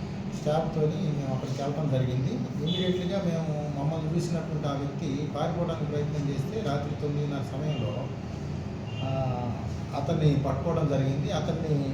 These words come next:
మేము ఇంట్రాగేషన్ చేస్తే అతని పేరు గోపీనాథ్ నరసింహరాజు అని చెప్పేసి, ఇతను బెంగళూరుకి చెందిన వ్యక్తి అనమాట.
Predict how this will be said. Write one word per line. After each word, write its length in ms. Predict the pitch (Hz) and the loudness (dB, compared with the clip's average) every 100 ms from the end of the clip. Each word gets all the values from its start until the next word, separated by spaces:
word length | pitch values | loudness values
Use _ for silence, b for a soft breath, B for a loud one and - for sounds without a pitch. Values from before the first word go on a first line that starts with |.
| 135 | 0
మేము 240 | 143 135 | 0 0
ఇంట్రాగేషన్ 560 | 135 151 165 151 147 135 | 0 2 2 2 0 2
చేస్తే 220 | 143 - | 2 2
అతని 360 | 170 139 135 156 | 0 0 0 2
పేరు 280 | 160 147 131 - - 151 | 2 2 2 0 -2 2
గోపీనాథ్ 440 | 165 175 170 156 | 2 4 4 4
నరసింహరాజు 640 | 147 147 165 147 143 143 143 | 4 2 2 2 2 4 2
అని 160 | 143 131 | 2 2
చెప్పేసి, 380 | 127 135 131 147 - - - - | 2 0 0 0 -2 -2 -4 -4
ఇతను 180 | - 151 | 2 4
బెంగళూరుకి 600 | 127 170 214 240 220 156 | 6 6 8 8 8 6
చెందిన 180 | 156 151 | 6 6
వ్యక్తి 280 | 135 123 117 | 6 4 2
అనమాట. 340 | 113 110 - | 0 -2 -2